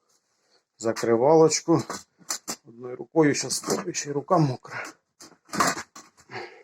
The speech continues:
Отак воно відкручується. Хіба ж треба було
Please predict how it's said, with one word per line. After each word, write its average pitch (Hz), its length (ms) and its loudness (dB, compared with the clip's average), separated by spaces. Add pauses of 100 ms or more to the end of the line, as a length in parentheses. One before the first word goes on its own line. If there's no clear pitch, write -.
(1800)
Отак 123 360 -8
воно 110 220 -8
відкручується. 151 920 -4 (4000)
Хіба 120 180 -4
ж 120 100 -2
треба 117 220 -4
було 120 240 2